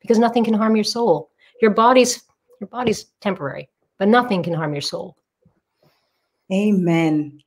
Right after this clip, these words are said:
Speaker 2: I love it. Now, tell us more about the seven steps to manage overwhelm and organize any space.
Speaker 1: Yeah, absolutely.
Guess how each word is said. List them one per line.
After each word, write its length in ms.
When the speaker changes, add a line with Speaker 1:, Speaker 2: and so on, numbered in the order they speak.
Speaker 2:
I 100
love 320
it. 340
Now, 200
tell 220
us 120
more 160
about 220
the 60
seven 340
steps 320
to 100
manage 440
overwhelm 560
and 180
organize 460
any 240
space. 720
Speaker 1:
Yeah, 200
absolutely. 800